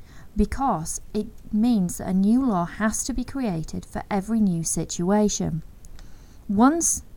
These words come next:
they say murder is prohibited, for example, "Thou shalt not kill," you have to clarify killing in self-defense, killing in war, for example. Is that permitted or not? Legalists have to keep adding to the web of laws,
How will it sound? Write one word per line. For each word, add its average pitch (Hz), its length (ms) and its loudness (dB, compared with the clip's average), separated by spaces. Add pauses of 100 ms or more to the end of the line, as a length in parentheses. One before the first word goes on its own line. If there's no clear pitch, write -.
(260)
they 220 200 2
say 202 300 2
murder 202 600 4
is 185 140 -4
prohibited, 175 760 -2 (280)
for - 160 -8
example, 175 460 0
"Thou 175 260 0
shalt 170 300 -2
not 160 220 -4
kill," 196 440 0 (720)
you 226 160 8
have 254 320 4
to 339 100 -2
clarify 220 840 0 (100)
killing 202 360 4
in 214 120 6
self-defense, 202 920 -2 (120)
killing 185 300 0
in 202 160 4
war, 302 200 2
for 226 160 -6
example. 165 640 -4 (380)
Is 269 160 2
that 254 200 0
permitted 175 420 2
or 165 140 0
not? 175 460 0 (760)
Legalists 220 580 4
have 233 280 0
to - 80 -4
keep 285 300 -2
adding 208 420 2
to - 100 -6
the 185 80 4
web 202 260 4
of 240 160 0
laws, 156 480 0